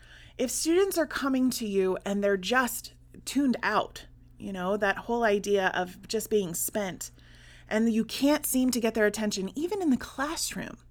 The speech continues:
this technique of a through line may be helpful. So let's first establish the basics and then go into how to use that. So a through line is a theme, plot, or characteristic that connects stories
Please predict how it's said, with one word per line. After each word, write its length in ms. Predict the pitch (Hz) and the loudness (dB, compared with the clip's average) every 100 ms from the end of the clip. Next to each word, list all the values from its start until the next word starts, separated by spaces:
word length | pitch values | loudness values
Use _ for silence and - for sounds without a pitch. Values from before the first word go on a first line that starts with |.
| - - - - - - - - - - | -20 -20 -20 -20 -20 -20 -20 -20 -20 -12
this 420 | 202 302 480 - | -2 2 2 0
technique 440 | - 392 269 247 - | -4 0 0 0 -2
of 140 | 214 | -2
a 40 | |
through 280 | 214 220 226 | -2 2 2
line 420 | 208 175 170 185 - - | 2 -2 -4 -8 -12 -6
may 180 | 208 196 | -2 -2
be 120 | 185 | -4
helpful. 480 | 175 170 - - - - | -4 -6 -6 -14 -14 -10
So 280 | - 254 240 | -2 0 0
let's 340 | 269 370 - - | 2 0 0 -6
first 420 | - 339 349 - | 0 2 2 0
establish 800 | 277 - 220 208 208 208 - - - - - - _ | 0 2 4 6 4 2 -4 -8 -20 -20 -20 -20 _
the 80 | 208 | 4
basics 720 | 190 220 220 160 - - - - | 8 8 6 -2 -4 -6 -6 -4
and 120 | 202 | -2
then 140 | 214 214 | 0 4
go 140 | 208 | 4
into 160 | 196 190 | 2 -2
how 160 | 185 | -2
to 60 | 180 | -4
use 200 | 160 143 | -6 -8
that. 220 | 98 - - - - - - - | -6 -8 -12 -20 -20 -20 -16 -10
So 200 | - 254 - | -2 0 2
a 80 | 262 | 0
through 420 | - 349 453 466 | 0 0 2 2
line 400 | 269 233 233 233 - - - - - | 2 2 0 -2 -6 -20 -20 -20 -2
is 160 | 240 240 | 2 4
a 80 | 233 | 2
theme, 580 | - 311 330 330 330 320 - | 0 -6 -4 -4 -4 -6 -12
plot, 500 | - - 277 269 269 - | -18 -4 0 2 0 0
or 80 | |
characteristic 960 | 220 - 240 233 240 220 208 - 202 - | -4 -2 -2 0 2 2 2 0 -4 -4
that 240 | 220 196 | -6 -6
connects 680 | - 214 208 214 233 - - - | -4 -2 0 0 0 -4 -6 -6
stories 840 | - - 214 202 202 196 190 - | -6 -2 0 2 2 2 -2 -6